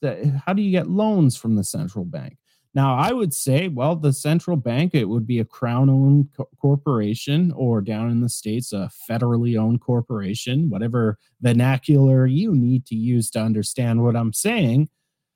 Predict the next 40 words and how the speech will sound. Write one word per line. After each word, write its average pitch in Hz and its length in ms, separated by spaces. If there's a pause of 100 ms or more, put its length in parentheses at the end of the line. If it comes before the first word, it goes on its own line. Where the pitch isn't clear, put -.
(220)
Um, 143 260
they 214 120
would 285 160
hire 226 340
loans 262 360
officers, 107 800
right? 175 240
They 226 80
would 226 140
have 220 380
all 208 280
the 190 160
employees 175 600
that 151 120
a 131 60
com-, 135 240
they 139 100
would 147 140
have 120 180
commercial 123 480
bank 110 460
branches, 104 920 (260)
um, 107 240
and 139 200
it 180 40
would 196 160
operate 127 720
just, 110 440
uh, 110 200
like 107 300
a 104 60
bank. 120 480 (600)
I 131 140
think 135 460
it 139 140
would, 113 500
um, 101 640 (440)
there 123 140
would 120 200
be, 123 460